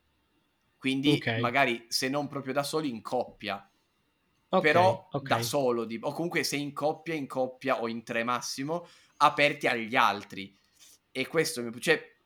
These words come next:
Speaker 1: comunque poi ogni meta secondo me se li merita tutti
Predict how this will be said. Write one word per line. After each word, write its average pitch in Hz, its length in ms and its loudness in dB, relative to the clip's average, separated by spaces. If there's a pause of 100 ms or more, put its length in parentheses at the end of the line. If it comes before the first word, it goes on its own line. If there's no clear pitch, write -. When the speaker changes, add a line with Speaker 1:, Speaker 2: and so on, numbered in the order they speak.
(100)
Speaker 1:
comunque 190 380 -2
poi 180 200 0
ogni 156 240 -4
meta 175 260 -2
secondo 135 260 -6
me 175 60 -2
se - 140 -2
li 120 140 -4
merita 113 360 -6
tutti 127 640 -10